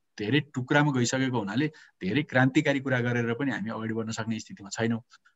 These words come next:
र धेरै सु-, चाहिँ नि के भने बजारमुखी कुरा गरेर पनि नि न्याय दिन सक्ने स्थिति छैन। त्यस कारणले हामीले अलिकति बिचको धार र बहसलाई चाहिँ नि गाउँ, तल्लो तहसम्म पुर्याउनुपर्छ, व्य-, व्यक्तिसम्म पुर्याउनुपर्छ। तर यहाँ त के हो भने केही सीमित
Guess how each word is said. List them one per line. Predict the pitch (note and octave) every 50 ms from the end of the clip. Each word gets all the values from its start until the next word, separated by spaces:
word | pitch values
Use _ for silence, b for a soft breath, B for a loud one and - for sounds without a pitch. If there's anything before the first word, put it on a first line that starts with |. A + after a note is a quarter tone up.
| _ C#3
र | C#3
धेरै | A#2 G2+ F#2 G2+ A#2+ E3
सु-, | D#3+ - - C3 C3 B2 A#2
चाहिँ | - - C#3+ D3
नि | D3+ C#3+
के | C3 D3 C3+
भने | C3 D3 D3+
बजारमुखी | B2 G2+ A2+ B2 C3+ D3 D3 C#3+ C#3+
कुरा | C3+ C#3+ C3+ C3+
गरेर | C3 C3 B2+ C3 B2 B2+ B2
पनि | A#2+ C#3+ D3 D3
नि | C#3 C3
न्याय | A#2+ A#2 A#2+ A#2+
दिन | A#2+ B2
सक्ने | A#2+ - A#2 A2 A2+ A2+ A2
स्थिति | A2 - G#2+ G2 -
छैन। | - C3 C#3 A#2+ - _ _ _ _ _ _
त्यस | - C3+ -
कारणले | - D3+ D#3 D#3+ D3
हामीले | G#2+ G2 A2+ B2+ C3
अलिकति | B2 B2+ B2+ B2 C3 A#2+
बिचको | G#2 G2+ G#2+ A#2 C#3 D3 - - C#3+
धार | A2+ G2 G2 A#2 B2 C3 - _ _ _ _ - A#2
र | A#2
बहसलाई | G#2+ G2 A#2 A#2+ B2+ B2+ - A#2 A#2 A#2
चाहिँ | A2 - A2 A2+
नि | A2+
गाउँ, | G#2 G#2+ A2+ B2+ C#3 D3+ D3+ - - _ _ _ _
तल्लो | A#2+ A#2 B2+ C3+ C3
तहसम्म | B2+ - A2+ A2 G#2+ - A2 A2 A#2
पुर्याउनुपर्छ, | A2+ - A2 G#2 G#2 A2 G#2+ G#2+ G#2+ - C#3+ D#3+ D#3+ b b b b b b _ -
व्य-, | G2+ A2 A2+ G#2+
व्यक्तिसम्म | G#2 B2+ B2+ B2+ - D3+ D3 - C3+ A#2+
पुर्याउनुपर्छ। | G#2+ - A2 A2 A2+ A#2 A#2 B2 B2+ B2 D#3+
तर | D#3 D#3 _ _ _ - B2+ A#2+
यहाँ | A#2 A#2 B2+ B2+ B2+
त | C3+
के | B2 - A#2
हो | A2 A#2
भने | D3+ E3+
केही | D#3+ - C#3 C#3+ D3 D3 C3+
सीमित | C3 - - C3 C#3 D3+ D#3